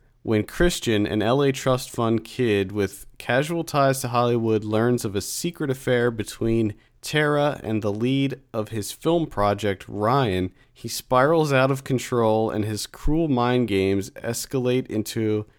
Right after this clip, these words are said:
an act of bloody violence. Now, I have a review up on the site for this, so we'll start with you, Ernie.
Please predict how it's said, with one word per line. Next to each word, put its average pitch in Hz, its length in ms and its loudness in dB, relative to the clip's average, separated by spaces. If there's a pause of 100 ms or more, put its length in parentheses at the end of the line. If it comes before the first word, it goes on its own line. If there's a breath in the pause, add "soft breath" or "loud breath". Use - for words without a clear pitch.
(200)
an 98 160 -4
act 117 320 -4
of 101 180 -8
bloody 107 380 2
violence. 95 840 -4 (280)
Now, 101 200 0
I 135 120 4
have 147 600 2
a 113 60 -2
review 113 560 0
up 104 400 -4
on 135 220 4
the 120 80 2
site 92 360 -2
for 110 140 -8
this, 95 300 -2
so - 180 -4
we'll 113 160 -2
start 139 300 0
with 107 180 -6
you, 120 340 2
Ernie. 95 340 0